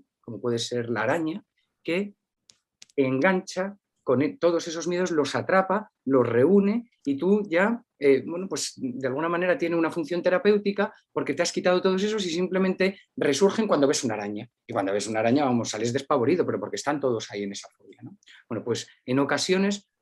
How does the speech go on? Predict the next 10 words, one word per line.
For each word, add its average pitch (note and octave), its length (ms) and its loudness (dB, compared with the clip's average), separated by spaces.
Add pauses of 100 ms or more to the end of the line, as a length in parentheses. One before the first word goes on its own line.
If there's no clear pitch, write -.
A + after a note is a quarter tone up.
(100)
eh, B2+ 520 0 (100)
hacemos F3 420 -4
eso F3+ 180 -2
los C3 160 -2
seres D3+ 240 -6
humanos D#3+ 300 -6
con D3+ 180 -2
otros C3+ 220 -6
seres G#2 260 -14
humanos, - 220 -16